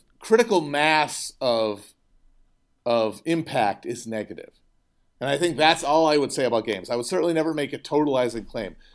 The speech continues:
but I would say that the, that the preponderance of impact by gaming is negative.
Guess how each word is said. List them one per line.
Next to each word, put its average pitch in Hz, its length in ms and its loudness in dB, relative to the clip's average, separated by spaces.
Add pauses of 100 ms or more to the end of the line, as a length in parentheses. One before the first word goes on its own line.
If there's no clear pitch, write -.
(160)
but 123 100 -4
I 123 80 4
would 127 160 -4
say 135 240 -2
that 131 180 -8
the, 131 120 -14 (460)
that 139 160 -10
the 135 340 -2 (100)
preponderance 165 1200 -2 (1000)
of 131 200 -2
impact 131 680 -6 (520)
by 120 160 0
gaming 107 440 -6
is 98 240 -12
negative. 90 360 -12